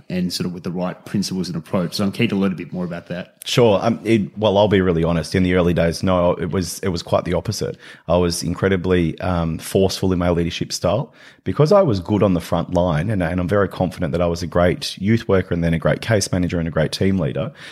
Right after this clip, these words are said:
Speaker 2: I thought the best way to lead people was to tell them how you did it. And some personalities will follow, others won't. Um, but ultimately, there are a couple of different sort of, um, critical junctures in my career where I watched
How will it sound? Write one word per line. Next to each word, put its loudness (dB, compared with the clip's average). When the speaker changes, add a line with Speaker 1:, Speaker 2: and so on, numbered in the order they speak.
Speaker 2:
I 2
thought 0
the 0
best -2
way 2
to -4
lead 0
people -4
was -4
to -8
tell -4
them -2
how -6
you -4
did -4
it. -6
And 2
some 2
personalities -2
will -10
follow, 2
others -2
won't. -4
Um, -2
but 2
ultimately, 2
there 2
are 4
a 2
couple 2
of 0
different -2
sort -4
of, -6
um, -4
critical -4
junctures -2
in -2
my -2
career -2
where 2
I 2
watched -4